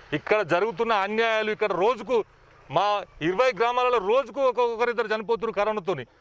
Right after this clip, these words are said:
అయినా మేము భయపడకుండా మేము, మేము ప్రతిపక్షంగా ఉన్నా కూడా మేము పోరాడుతున్నాం. కనీసం నీ నాయకుడు ఎవడన్నా కానీ, కనీసం ఎంపీటీసీ కానీ, ఎంపీపీ కానీ, ఎమ్మెల్యే కానీ,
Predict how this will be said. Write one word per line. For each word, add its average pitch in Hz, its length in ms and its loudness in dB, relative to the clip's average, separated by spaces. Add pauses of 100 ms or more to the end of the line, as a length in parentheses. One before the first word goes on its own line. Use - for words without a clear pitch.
(140)
అయినా 226 280 2
మేము 247 200 0
భయపడకుండా 214 680 0 (440)
మేము, 196 280 0 (160)
మేము 190 240 0
ప్రతిపక్షంగా 226 600 0
ఉన్నా 226 240 0
కూడా 247 180 2
మేము 240 180 -2
పోరాడుతున్నాం. 202 580 -2 (280)
కనీసం 226 420 0
నీ 226 100 0
నాయకుడు 208 500 0
ఎవడన్నా 247 340 0
కానీ, 233 200 0
కనీసం 208 320 -2
ఎంపీటీసీ 185 520 -2
కానీ, 208 220 2 (100)
ఎంపీపీ 196 320 -2
కానీ, 196 240 2 (120)
ఎమ్మెల్యే 240 300 2
కానీ, 196 200 0